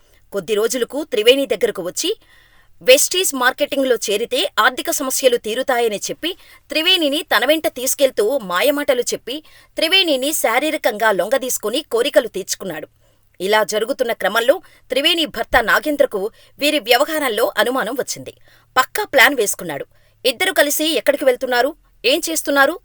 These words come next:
తెలుసుకోవాలి అనుకున్నాడు. ఓ రోజు వారిని ఫాలో అయ్యాడు. అక్కడ వారిద్దరూ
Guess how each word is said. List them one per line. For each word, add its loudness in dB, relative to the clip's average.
తెలుసుకోవాలి 0
అనుకున్నాడు. -4
ఓ 2
రోజు 6
వారిని -2
ఫాలో 2
అయ్యాడు. -6
అక్కడ 4
వారిద్దరూ 4